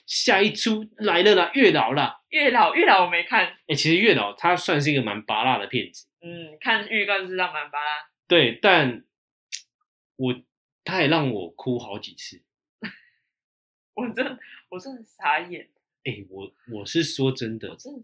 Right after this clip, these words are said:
Speaker 2: 傻眼欸。
Speaker 1: 因为，因为我家的，因为它里面有个桥-，桥段是在讲，
Speaker 2: 嗯。
Speaker 1: 就是狗狗死掉这样子。
Speaker 2: 哦。
Speaker 1: 那他因为他拍的那个角度，
Speaker 2: 嗯。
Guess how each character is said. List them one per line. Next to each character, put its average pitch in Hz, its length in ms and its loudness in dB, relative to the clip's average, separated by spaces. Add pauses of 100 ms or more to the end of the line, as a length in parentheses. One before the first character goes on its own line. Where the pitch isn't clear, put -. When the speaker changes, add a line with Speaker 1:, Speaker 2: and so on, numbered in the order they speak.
(140)
Speaker 2:
傻 160 160 -12
眼 170 220 -10
欸。 - 100 -20
Speaker 1:
因 220 100 4
为， 220 300 4
因 240 100 -2
为 214 60 2
我 117 220 -2
家 180 180 4
的， 135 380 2
因 185 100 -6
为 175 60 -4
它 190 140 0
里 135 100 0
面 131 220 0
有 98 40 -8
个 98 140 -8
桥-， - 260 -12 (160)
桥 104 260 -8
段 113 280 -6
是 - 160 -12
在 110 160 -4
讲， 87 240 -14 (380)
Speaker 2:
嗯。 170 180 -14
Speaker 1:
就 - 60 -18
是 117 160 -10
狗 95 120 -14
狗 90 380 -16 (140)
死 - 420 -18
掉 101 180 -12
这 92 80 -20
样 85 220 -20
子。 - 80 -20 (360)
Speaker 2:
哦。 156 720 -4
Speaker 1:
那 190 160 2
他 190 180 0
因 202 140 4
为 190 140 4
他 170 160 0
拍 185 400 2
的 143 220 2
那 151 180 2
个 131 140 -2
角 - 460 -10
度， 117 280 -8 (260)
Speaker 2:
嗯。 170 180 -14